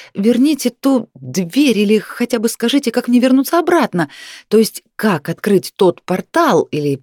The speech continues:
силовой барьер, или я, в общем, не знаю, как это точно называется, но я очень хочу вернуться домой. Помогите, пожалуйста, я вас умоляю. Откройте мне дверь, пожалуйста, мне очень-очень надо домой».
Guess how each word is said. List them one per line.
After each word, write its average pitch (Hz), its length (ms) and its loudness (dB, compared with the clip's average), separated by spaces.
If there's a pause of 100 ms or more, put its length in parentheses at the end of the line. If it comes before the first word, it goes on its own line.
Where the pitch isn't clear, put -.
силовой 139 440 -4
барьер, 147 540 -2
или 196 180 0
я, 196 140 -2
в - 20 -6
общем, 214 400 0
не 226 100 4
знаю, 190 260 0
как - 160 -8
это - 120 -8
точно 185 300 -2
называется, 247 600 0 (420)
но 240 160 4
я 240 340 2
очень 269 440 0
хочу 254 340 -2
вернуться 247 420 2
домой. 220 400 0 (500)
Помогите, 226 400 2
пожалуйста, 147 500 -6
я 170 180 -2
вас 190 200 -6
умоляю. 233 640 0 (320)
Откройте 240 440 0
мне 220 160 4
дверь, 196 300 2
пожалуйста, 151 560 -2
мне 165 240 -2 (100)
очень-очень 240 1080 4
надо 226 340 4
домой». 226 540 0